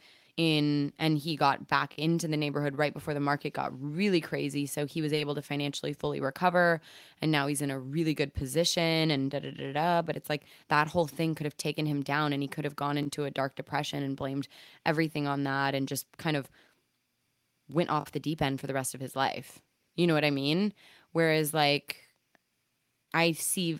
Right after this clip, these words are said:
I've seen and I see other people that I know, even in that demographic, where it's like, "Oh, m-, I had a divorce twenty years ago," and it's like,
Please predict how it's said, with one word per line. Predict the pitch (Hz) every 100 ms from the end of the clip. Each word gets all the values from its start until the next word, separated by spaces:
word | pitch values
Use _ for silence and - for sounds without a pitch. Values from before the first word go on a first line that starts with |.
| -
I've | 147
seen | - - 170 156
and | 147
I | 143
see | 139 - 170 156
other | 156 151 147 143 131 _ _ _ _ _ _ _
people | - 185 - 156 147 147 147
that | 151
I | 151 143
know, | 147 160 160 147 143
even | 170 165 170
in | 147
that | 147 143 143 - 151 _ _ _ _
demographic, | - 165 151 151 151 170 156 -
where | 147
it's | 147 -
like, | 143 143 - _ _ - _ _
"Oh, | 170 170
m-, | 165 156 -
I | 156
had | 160
a | 143
divorce | 143 139 143 151 139
twenty | - 160 147 147
years | 143 147
ago," | 147 143 135 135
and | 131
it's | 131 -
like, | 135 - -